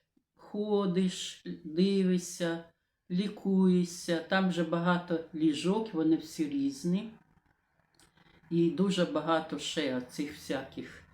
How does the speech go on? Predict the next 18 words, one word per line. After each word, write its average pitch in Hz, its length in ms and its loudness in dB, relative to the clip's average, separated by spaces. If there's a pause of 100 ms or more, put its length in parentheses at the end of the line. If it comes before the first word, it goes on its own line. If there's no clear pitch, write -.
(680)
апаратів 139 840 -4 (380)
для 175 160 0
здоров'я. 180 760 0 (460)
Дивишся 277 840 2 (140)
і, 302 340 4 (120)
якщо 247 460 0
хочеш 320 500 -4
собі 151 280 -6
придбати, 131 720 -6 (180)
придбаєш. 165 1040 -2 (220)
А - 80 -2
як 294 220 0
не 311 140 6
хочеш, 330 500 -8
ніхто 233 280 -8
тебе 180 280 -2
не 175 120 0
заставляє. 143 720 -10